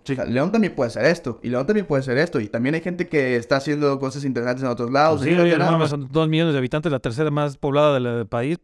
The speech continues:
Speaker 2: Óyeme, algo tendrá que haber, ¿sí me entiendes? Y, y, y algo, un, un tema bien interesante,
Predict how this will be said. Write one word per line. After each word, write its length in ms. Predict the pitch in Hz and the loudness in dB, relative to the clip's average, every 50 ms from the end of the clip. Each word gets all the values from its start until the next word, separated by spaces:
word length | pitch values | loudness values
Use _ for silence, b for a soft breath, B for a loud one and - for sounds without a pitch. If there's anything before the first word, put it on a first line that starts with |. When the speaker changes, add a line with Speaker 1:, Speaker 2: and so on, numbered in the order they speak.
| _ | _
Speaker 2:
Óyeme, 560 | - 117 120 113 117 127 147 175 185 185 - - - | -14 -10 -8 -6 -4 -2 -2 -2 -2 -4 -6 -8 -4
algo 300 | - 123 127 131 165 190 | -2 0 2 2 2 0
tendrá 280 | 190 190 170 139 123 - | 0 -2 0 0 0 0
que 80 | - 107 | 0 0
haber, 220 | 104 107 101 101 | 0 0 -2 -2
¿sí 120 | - - | -4 -4
me 60 | 127 143 | -4 -4
entiendes? 360 | 139 156 156 156 170 208 - | -2 0 0 0 0 -2 -2
Y, 100 | 160 147 110 104 139 131 - | -4 -4 -4 -4 -6 -4 -4
y, 60 | 165 170 | -4 -6
y 260 | 165 - - _ - | -6 -8 -4 _ 2
algo, 180 | 147 160 170 | 2 2 0
un, 260 | 180 175 175 165 - - - | -2 -4 -6 -8 -12 -10 -6
un 400 | 160 160 160 165 170 175 170 170 | -4 -4 -2 -2 -4 -4 -4 -4
tema 200 | 175 170 170 170 | -4 -2 -2 -2
bien 140 | 165 170 175 | -2 -2 -2
interesante, 400 | 175 160 151 165 160 165 180 175 | -2 -4 -4 -4 -4 -4 -6 -8